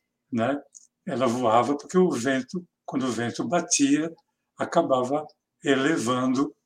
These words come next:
a, a freirinha através do, do chapéu, a irmã Bertrilli, cuja voz ficava por conta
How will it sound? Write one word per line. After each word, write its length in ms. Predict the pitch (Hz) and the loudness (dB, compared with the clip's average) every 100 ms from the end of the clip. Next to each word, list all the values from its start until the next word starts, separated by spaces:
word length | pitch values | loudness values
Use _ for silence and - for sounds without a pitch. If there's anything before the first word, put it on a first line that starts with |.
| - _ _ _ _ _ _ _ - _ _ _ | -20 _ _ _ _ _ _ _ -20 _ _ _
a, 680 | 123 113 113 113 113 113 - - | 0 2 2 2 0 -4 -14 -10
a 80 | 131 | -8
freirinha 760 | - 143 139 123 127 123 113 - _ _ _ _ _ | -4 2 2 4 2 2 -2 -8 _ _ _ _ _
através 680 | 160 - 135 104 113 113 104 | -6 0 0 0 0 0 0
do, 200 | 127 131 | -2 -2
do 140 | 123 | -2
chapéu, 580 | - 185 - 170 175 185 _ _ _ - | -2 -4 0 4 4 2 _ _ _ 0
a 80 | |
irmã 320 | 226 175 143 139 | 2 4 4 4
Bertrilli, 720 | 175 151 185 190 202 127 107 _ _ _ _ _ _ - | 0 0 0 2 2 0 -4 _ _ _ _ _ _ 0
cuja 300 | 185 147 185 | 2 4 2
voz 380 | 117 151 185 - | 2 2 2 2
ficava 520 | 196 - 156 139 143 | -2 0 2 2 0
por 240 | - 180 - | 0 -4 2
conta 520 | 165 190 - 127 | 4 4 2 -2